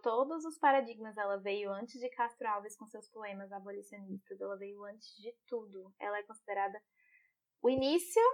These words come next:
de uma era, do, da era abolicionista na literatura. E eu fiquei muito surpresa, muito feliz. Na verdade, muito feliz por descobrir esse feito dessa mulher e surpresa por eu nunca ter sabido disso. Ela escreveu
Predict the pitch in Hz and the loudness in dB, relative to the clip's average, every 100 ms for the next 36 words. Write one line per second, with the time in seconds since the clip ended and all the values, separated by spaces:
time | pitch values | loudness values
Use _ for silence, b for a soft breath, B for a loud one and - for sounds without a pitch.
0 | 539 _ - 240 254 247 202 190 190 185 | 4 _ -4 -2 2 2 4 2 2 0
1 | 196 190 190 196 202 202 208 - 196 202 | 0 2 4 6 4 2 -2 0 2 2
2 | 202 220 208 - 208 196 196 196 190 196 | 0 -6 -10 -10 -6 -6 -4 -4 -4 -4
3 | 196 190 208 _ _ _ - 220 233 339 | -8 -8 -10 _ _ _ -8 0 0 0
4 | - 359 349 311 262 240 240 - 254 - | -4 -4 0 2 2 0 -4 -6 -6 0
5 | 247 247 - - 202 185 185 185 180 190 | -2 -2 -6 0 2 2 -4 -6 -6 -6
6 | - 220 233 233 226 - - - 196 190 | -6 -2 -2 -2 -10 -14 -14 -4 -4 -4
7 | 190 190 196 - _ _ - 240 233 240 | -6 -12 -14 -20 _ _ -4 -2 2 0
8 | 233 240 - 247 214 247 294 - 254 226 | 0 -6 -2 -2 0 0 -2 0 2 0
9 | 226 240 226 220 233 233 208 - 202 214 | 0 -2 -2 -6 -8 _ -14 -12 -2 2
10 | 240 311 262 262 262 233 214 240 - 247 | 2 4 2 2 0 0 -2 -2 -4 -6
11 | - 277 277 - 247 233 233 254 254 226 | 0 0 0 6 8 8 4 2 4 2
12 | 226 226 254 285 269 254 - 240 240 269 | 0 -6 -6 -6 -6 -6 -4 -2 -2 -4
13 | 254 196 202 - _ _ _ - 208 214 | -8 -14 -14 -18 _ _ _ -4 -4 -2
14 | 214 214 214 - 226 226 226 226 | -2 -2 -2 -4 -4 -2 -2 -4